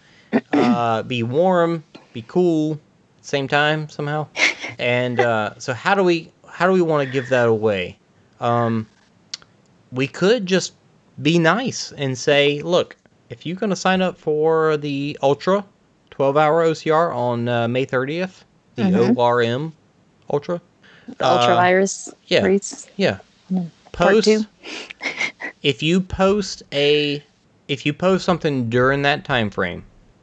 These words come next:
Speaker 1: it's, it's only May eleventh.
Speaker 2: <laughs> It is.
Speaker 1: I, I'm pretty sure we won't record in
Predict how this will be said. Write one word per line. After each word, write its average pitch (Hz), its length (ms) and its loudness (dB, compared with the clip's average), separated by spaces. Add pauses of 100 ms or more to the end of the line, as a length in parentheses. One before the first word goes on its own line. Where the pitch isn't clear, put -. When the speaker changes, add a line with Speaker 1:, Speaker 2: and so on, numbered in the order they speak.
(680)
Speaker 1:
it's, - 240 -20 (120)
it's 110 240 -6
only 98 300 2 (360)
May 101 180 2
eleventh. 87 580 -2
Speaker 2:
<laughs> - 40 -16 (680)
It - 200 -2 (320)
is. - 160 -6
Speaker 1:
I, 262 60 0 (160)
I'm 107 100 -4
pretty 110 240 -2
sure 104 180 -4
we 104 100 0
won't 95 280 -4
record 98 400 0
in 98 240 0